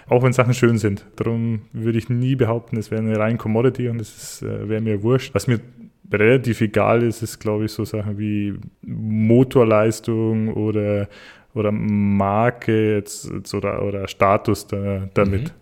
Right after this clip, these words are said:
Speaker 1: Also
Speaker 2: mhm.
Speaker 1: das
Speaker 2: Aber Gesamtpaket muss
Speaker 1: muss bei
Speaker 2: schon
Speaker 1: mir
Speaker 2: passen.
Speaker 1: eher praktisch sein, aber ich hab schon Freude an Ästhetik und guter Technik.
Speaker 2: Paket muss aber stimmen, ne? Also
Speaker 1: Das
Speaker 2: es
Speaker 1: Paket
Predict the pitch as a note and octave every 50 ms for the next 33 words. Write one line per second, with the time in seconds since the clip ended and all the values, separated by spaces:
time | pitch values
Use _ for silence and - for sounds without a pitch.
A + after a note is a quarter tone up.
0 | _ - G2+ G#2+ B2 A#2+ G#2 G2+ - - - - F2 G#2 G#2+ - A2 - A#2 G#2+
1 | G2 - - - - G2+ - G2+ G2+ G2 G#2+ A2 A#2 A#2 B2+ C3+ C3 A#2+ B2 -
2 | - - A2+ C3 - - - D#3 C#3+ - - C#3 B2+ C3 C#3 C3 A#2+ A2 A#2 A2+
3 | A2 G2+ - A#2 A2+ A2+ - - - A#2 A#2+ B2 A#2+ A#2+ A#2 A2 - - - -
4 | - A2 A2 A#2 A2+ A2 G#2+ G#2+ G#2+ G#2+ G#2 - - _ _ _ - - - A2+
5 | - - - - A2+ A2 - A#2 G#2+ - A2 A2 G#2 - - A2 - G#2+ - -
6 | G#2 F2 F#2 F#2+ F2+ - - _ _ _ _ _ - - - - - - _ _
7 | - - _ - - - - - G#2+ G2 G2 G#2 G2 - F#2 F2 F2 - - -
8 | E2+ E2 E2 F#2 B2+ B2+ G#2 G#2+ B2 G#2+ F2 F#2 A2+ F2+ F2 - -